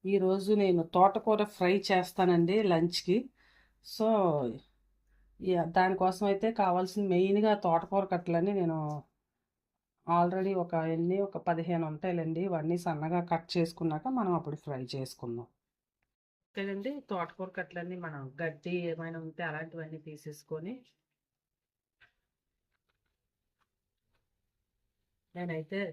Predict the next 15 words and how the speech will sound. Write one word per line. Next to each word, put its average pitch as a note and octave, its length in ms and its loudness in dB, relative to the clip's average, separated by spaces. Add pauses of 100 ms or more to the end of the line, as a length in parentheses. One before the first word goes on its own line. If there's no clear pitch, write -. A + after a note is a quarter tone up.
(480)
కట్ E3+ 240 -6
చేసి F#3+ 480 -8 (140)
కడుగుతానండి. D#3+ 840 -8
అంటే E3+ 260 -10
క-, D#3+ 240 -12 (840)
కడిగాక F#3+ 500 -2
కూడా F#3+ 280 -4
కట్ F#3 260 -4
చేసుకోవచ్చు. D#3+ 800 -6 (380)
ఆ-, D#3+ 160 -2 (400)
అందుకని D#3+ 540 -4
నేను D#3+ 280 -6 (260)
ఎప్పుడు D#3 280 -6 (1000)
తక్కువ F3 380 -8
ఉంటే A3 220 -6